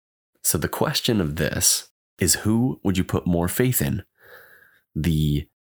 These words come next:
the academic standing of John Gee or the academic standing of Robert Rittner? Because our view of both of these men is based on faith. We don't know what they know about Egyptology.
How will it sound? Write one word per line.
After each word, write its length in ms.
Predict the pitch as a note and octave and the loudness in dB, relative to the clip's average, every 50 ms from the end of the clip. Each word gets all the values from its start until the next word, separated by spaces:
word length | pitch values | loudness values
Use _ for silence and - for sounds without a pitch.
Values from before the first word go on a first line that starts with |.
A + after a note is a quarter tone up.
| _ - | _ -4
the 120 | D#2+ D#2 | -2 -2
academic 460 | - - - - D#2+ E2 D2+ D2 D2 | 0 -2 -2 0 0 0 0 0 0
standing 500 | - - - E2 E2 D#2+ E2 E2 D#2+ D2 - - | 0 2 2 2 2 2 2 2 0 0 -2 -4
of 460 | D#2 D2+ D2 D2+ C#2+ C#2 - - - _ _ _ _ _ _ _ _ | -4 -2 -2 -2 -4 -6 -8 -12 -16 _ _ _ _ _ _ _ _
John 320 | - - E2+ D2+ D2+ D2 D2 | -2 0 0 0 0 -2 -2
Gee 400 | - E2 D#2+ F2 A#2 F#3 - - _ _ _ _ _ _ _ _ _ _ _ _ _ - - - _ _ _ | 0 0 2 2 2 0 -2 -6 _ _ _ _ _ _ _ _ _ _ _ _ _ -20 -20 -20 _ _ _
or 80 | D#2+ | -2
the 140 | D#2+ D#2 E2 | 0 2 2
academic 420 | D#2 D#2 - D#2 D2+ D2+ C#2 C#2+ - | 2 0 0 0 0 0 0 0 -2
standing 440 | - - C#2+ C2 C2+ D#2 F2+ - - - | -2 -2 -2 0 0 0 0 0 -2 -4
of 320 | C2+ B1 A#1+ B1+ - - - - | -4 -4 -4 -6 -8 -10 -6 -2
Robert 380 | E2 D2+ B1+ C2+ C#2+ - - | -2 0 0 0 -2 -2 0
Rittner? 420 | - C3+ - - - D#2+ - - - _ _ _ _ _ _ _ _ _ _ _ _ _ _ _ _ _ _ _ _ _ _ _ | -2 -2 -2 -2 -4 -4 -6 -8 -12 _ _ _ _ _ _ _ _ _ _ _ _ _ _ _ _ _ _ _ _ _ _ _
Because 300 | - F#2 E2 - F#2+ E2+ | -4 -2 0 0 0 2
our 140 | D#2+ D#2+ E2+ | 2 0 0
view 260 | E2 G2+ G#2 C3 D3+ | 0 2 2 2 2
of 140 | B2+ A2+ - | 0 -2 -2
both 180 | - F2 - - | -2 -2 0 0
of 80 | F#2+ | 0
these 180 | F#2+ G2 F#2 A2 | 0 0 0 0
men 240 | B2+ A#2 F#2 E2+ - | 0 0 0 0 0
is 240 | - F#2+ G2 G#2 | 0 0 0 0
based 260 | G2+ F#2+ F#2 F2+ - - | 0 0 0 2 0 0
on 120 | E2+ F2+ | 0 0
faith. 280 | - - C3 A#2 F2+ - | 0 0 0 0 -2 0
We 160 | D#2 E2+ E2+ | -2 -2 0
don't 340 | F2 - F#2 G2+ A#2+ - - | 0 0 0 0 0 0 0
know 680 | F2+ E2+ E2+ F2 F2+ G#2+ B2+ A2 D#2 D#2+ F#2+ B2+ C#3 - _ _ - _ _ _ _ _ _ _ _ _ _ _ _ | 2 2 4 2 2 2 2 0 0 0 0 -2 -2 -4 _ _ -20 _ _ _ _ _ _ _ _ _ _ _ _
what 240 | - E2 F2 F2+ - | -2 0 0 0 0
they 300 | - E2+ E2+ F#2 G#2+ C3 | -2 -2 0 0 2 2
know 420 | C3 G2 E2 E2 E2 D2+ E2 - - - | 2 2 2 2 0 0 0 -2 -2 -2
about 380 | F#2 D2+ - G#2 F#2 D2 - | -2 -2 0 -2 -2 -2 -2
Egyptology. 680 | - F2 - F2 - - A#2+ A#2+ B2+ A#2 E2 - A1+ - | -2 0 0 0 0 0 0 0 0 0 -2 -2 -4 -6